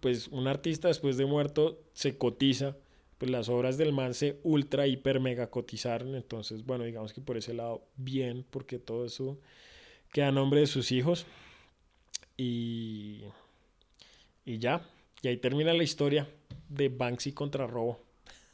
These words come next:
<laughs> ¿Qué tal les pareció? Ah, ¿qué tal? Ay.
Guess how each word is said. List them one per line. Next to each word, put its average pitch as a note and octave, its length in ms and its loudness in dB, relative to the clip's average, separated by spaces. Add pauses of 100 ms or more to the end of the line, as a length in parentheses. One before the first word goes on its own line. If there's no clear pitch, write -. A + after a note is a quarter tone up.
(140)
<laughs> - 1400 -10
¿Qué C#3 120 0
tal C#3 260 -2
les C#3 120 -2
pareció? C3+ 560 0 (240)
Ah, A3+ 180 0 (180)
¿qué B2 140 -4
tal? - 280 -12 (2250)
Ay. D#3 500 8